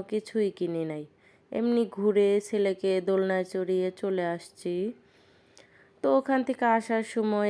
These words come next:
একটু মার্কেটেও যাওয়া হয়েছিল, তো ওখান থেকে এই তো একটা বোরকা কিনে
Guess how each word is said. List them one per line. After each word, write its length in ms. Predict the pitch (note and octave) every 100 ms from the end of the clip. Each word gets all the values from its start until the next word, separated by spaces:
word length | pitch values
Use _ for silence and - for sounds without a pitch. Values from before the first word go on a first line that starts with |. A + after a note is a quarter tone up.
| G3+
একটু 160 | - G#3 G3
মার্কেটেও 720 | F#3 F#3 G3 F#3 F#3+ F#3+ F#3 F#3 - _ _ _ _ _ _ _ _ E3+
যাওয়া 360 | F3+ F3 F3+ F3
হয়েছিল, 440 | F3+ F3 F3+ F3 F3 F3 F#3+
তো 80 | F#3+ F#3+
ওখান 260 | F#3 F#3 F3+ F3+
থেকে 280 | F3+ F3+ F3 F3
এই 80 | E3+ -
তো 140 | F3 F#3 A3+ _ _ _ - - _
একটা 260 | - - F#3+
বোরকা 420 | F3+ F3+ F3+ F#3+ F#3
কিনে 300 | F#3+ F#3